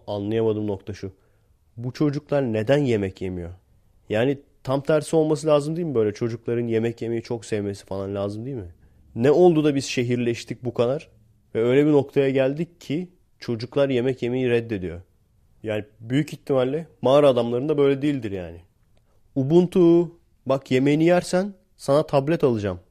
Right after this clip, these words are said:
Taş tablet tabii. Bak kardeşim bitirdi, ona tekerlek aldık. Bana ne ya, ben ateş istiyorum. <laughs> Gerçekten şu son Maymunlar Cehennemi filmini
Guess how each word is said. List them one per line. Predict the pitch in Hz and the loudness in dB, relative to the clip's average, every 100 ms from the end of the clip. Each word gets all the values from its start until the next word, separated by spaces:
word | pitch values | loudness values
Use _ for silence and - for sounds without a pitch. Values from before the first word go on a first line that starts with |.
| _ _ _ _ _ _ | _ _ _ _ _ _
Taş | - 98 - | -10 -10 -8
tablet | 92 90 90 | -10 -10 -12
tabii. | 90 92 - _ _ _ _ _ _ _ - | -14 -14 -16 _ _ _ _ _ _ _ -4
Bak | 160 165 | -4 0
kardeşim | 135 131 135 151 143 | 2 2 0 -2 -4
bitirdi, | 135 143 147 | -4 -2 2
ona | 143 | 2
tekerlek | 147 127 131 135 139 | 2 0 0 0 0
aldık. | 107 101 - _ _ _ _ _ _ _ _ | -2 -4 -12 _ _ _ _ _ _ _ _
Bana | 120 143 170 | 6 10 12
ne | 175 160 | 12 10
ya, | 156 131 | 10 10
ben | 143 | 10
ateş | 147 151 180 160 | 10 10 10 8
istiyorum. | 165 - 151 131 120 95 - _ _ _ _ - - | 4 4 6 8 6 2 -12 _ _ _ _ -18 -4
<laughs> | 120 - 110 - _ _ _ - - - _ _ _ _ | -4 -4 -16 -18 _ _ _ -20 -20 -20 _ _ _ _
Gerçekten | 104 104 104 95 104 107 _ _ _ | -4 -4 -6 -8 -10 -12 _ _ _
şu | - | -14
son | - 127 135 | -2 0 2
Maymunlar | 120 110 110 113 120 | 2 2 2 0 -2
Cehennemi | 110 107 104 107 120 - _ | -2 -4 -2 -4 -8 -14 _
filmini | - 104 104 107 131 | -8 -6 -4 -4 -6